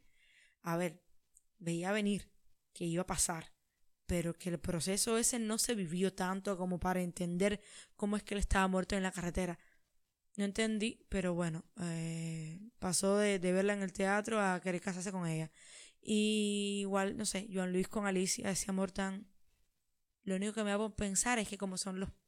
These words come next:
eh, protagonistas y tal, entonces, eh, es un amor como que se tenía que dar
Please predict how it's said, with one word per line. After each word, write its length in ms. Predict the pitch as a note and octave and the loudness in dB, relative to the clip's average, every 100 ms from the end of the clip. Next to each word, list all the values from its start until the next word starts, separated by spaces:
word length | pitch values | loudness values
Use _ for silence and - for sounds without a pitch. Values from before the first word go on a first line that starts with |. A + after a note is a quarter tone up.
| - | -12
eh, 120 | E3+ | -10
protagonistas 640 | E3 E3+ E3+ E3+ F#3 - A3 | -8 -6 -6 -4 -4 -4 -4
y 60 | G#3+ | -2
tal, 320 | G3+ G3+ A3+ - - - _ | -2 -2 -8 -20 -20 -20 _
entonces, 720 | G3+ G3 G3+ F#3+ G#3+ - - - _ _ | -6 -2 -2 0 2 2 2 -4 _ _
eh, 500 | E3+ F3 E3+ E3+ - - _ | -8 -6 -8 -10 -12 -16 _
es 180 | - F#3+ | -4 -2
un 140 | A3+ | 0
amor 240 | A3 G#3+ A#3 | 0 0 0
como 220 | C4 G#3+ | 0 0
que 100 | G3 | -2
se 100 | F#3+ | -4
tenía 360 | F#3+ F3+ G#3 G#3+ | -2 -2 -2 -2
que 120 | F3+ | -2
dar 220 | E3+ | -2